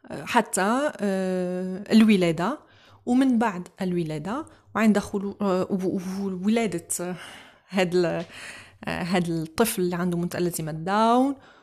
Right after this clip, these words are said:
ولما لا حتى أنه يكبر. المتابعة النفسية مهمة جدًا، سواء للعائلة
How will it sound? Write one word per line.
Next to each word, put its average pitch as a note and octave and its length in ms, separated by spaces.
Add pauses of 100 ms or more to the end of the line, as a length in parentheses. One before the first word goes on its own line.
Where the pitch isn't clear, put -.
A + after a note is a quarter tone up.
(420)
ولما G#3+ 300
لا G3+ 120
حتى A3+ 320
أنه G#3 300
يكبر. - 400 (1600)
المتابعة A3 500
النفسية G3 480
مهمة F#3+ 420
جدًا، E3 400 (420)
سواء F3+ 440 (220)
للعائلة A#3+ 560